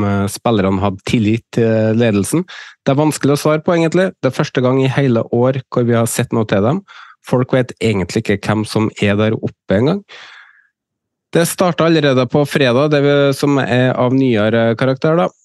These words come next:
Eh, da Starts assistenttrener Endre Eide offentlig gikk ut og slakta klubben og tok et oppgjør med kulturen. Han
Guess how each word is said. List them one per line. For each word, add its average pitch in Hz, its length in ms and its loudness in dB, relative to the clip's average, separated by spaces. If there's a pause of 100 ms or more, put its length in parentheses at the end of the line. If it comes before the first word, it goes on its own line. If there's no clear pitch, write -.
Eh, 131 400 2
da 123 260 2
Starts 127 460 -2
assistenttrener 117 960 0
Endre 107 400 0
Eide 113 480 0
offentlig 104 540 -2
gikk - 180 -4
ut 104 160 -2
og 107 80 -2
slakta - 560 -2
klubben 110 460 0
og 120 100 -2
tok 117 220 -2
et - 100 -8
oppgjør 110 560 -2
med 117 160 -2
kulturen. 127 560 -2 (960)
Han 104 160 0